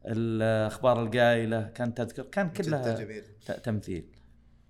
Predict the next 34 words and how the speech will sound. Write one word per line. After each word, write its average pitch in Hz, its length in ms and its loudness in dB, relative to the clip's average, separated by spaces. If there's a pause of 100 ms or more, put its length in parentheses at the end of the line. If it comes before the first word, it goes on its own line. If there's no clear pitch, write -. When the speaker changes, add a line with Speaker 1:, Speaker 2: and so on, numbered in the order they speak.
(480)
Speaker 2:
طيب، - 220 -2 (400)
بخصوص 139 500 -6
بواري، 95 320 -10 (1600)
بواري 180 300 0
كان 156 280 0
من 139 220 -4 (100)
أجمل 120 480 -4
برامج 117 460 -6
المجد 107 320 -8
اللي - 140 -14
ممكن 110 420 -14
تكون - 240 -14
أكبرها - 580 -14
ذاك - 160 -20
الوقت، - 180 -20
أو 131 140 -6
عفوًا - 240 -8
نسميه 131 280 -8
مدي 131 220 -4
برنامج 101 460 -8
أو 80 60 -12
نسميه 95 260 -12
مسلسل، 120 460 -6 (340)
لكن 147 480 -8 (380)
كان 139 180 0
شيء 135 200 0
جميل 123 220 -2
جدًا. - 280 -6 (680)
تقريبًا 180 400 -2
كان 160 340 -4
جزء 170 220 -4
من 135 160 -6
بواري 131 280 -2
كبير، 143 580 -12